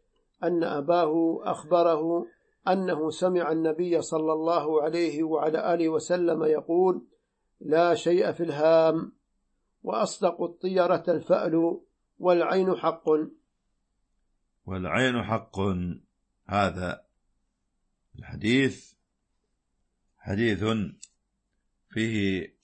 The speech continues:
Speaker 2: فوائد، وهو حديث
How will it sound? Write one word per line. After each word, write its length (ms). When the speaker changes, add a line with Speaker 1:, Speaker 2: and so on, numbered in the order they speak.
Speaker 2:
فوائد، 640
وهو 560
حديث 440